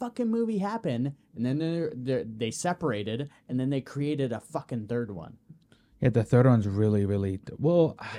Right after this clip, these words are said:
Speaker 1: Them,
Speaker 2: don't wanna
Speaker 1: them
Speaker 2: say
Speaker 1: guys are corny, though.
Speaker 2: Yeah, I don't wanna say it, like, bro, like, the sequels could have been way better when you find out they didn't put any effort into it, really. The, none of the directors from the previous movies collaborated with the, with the current director.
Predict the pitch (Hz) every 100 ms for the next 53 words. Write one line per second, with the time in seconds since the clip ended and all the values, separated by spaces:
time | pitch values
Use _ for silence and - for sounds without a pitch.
0 | 120 143 175 180 139 147 135 110 101 101
1 | - 117 107 92 90 87 - _ - 151
2 | 147 185 208 175 170 160 151 151 131 120
3 | 135 147 135 120 - 120 - 151 165 170
4 | 165 135 - - 143 143 143 127 120 127
5 | 120 127 139 139 143 139 - 131 151 143
6 | 143 143 139 139 117 139 123 135 127 120
7 | 120 120 120 120 120 123 123 120 120 -
8 | - - _ _ 127 120 117 123 143 147
9 | 143 135 131 127 143 - 135 120 - 131
10 | 131 117 123 123 - - 117 117 123 123
11 | 123 117 110 107 110 107 104 - 147 143
12 | 139 135 127 131 127 127 127